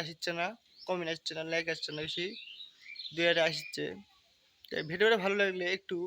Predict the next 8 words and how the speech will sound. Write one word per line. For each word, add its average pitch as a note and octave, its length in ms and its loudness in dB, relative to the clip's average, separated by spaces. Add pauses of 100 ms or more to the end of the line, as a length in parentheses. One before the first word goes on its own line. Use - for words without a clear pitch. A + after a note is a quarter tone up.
(1500)
কমেন্ট F#3+ 380 0
শেয়ার F3+ 280 2
করবেন। F3+ 320 -4 (580)
তো - 120 -10
এই E3+ 120 -6
গাছটা F#3 300 0 (100)
আমি F#3+ 160 0
করলাম, F3+ 280 2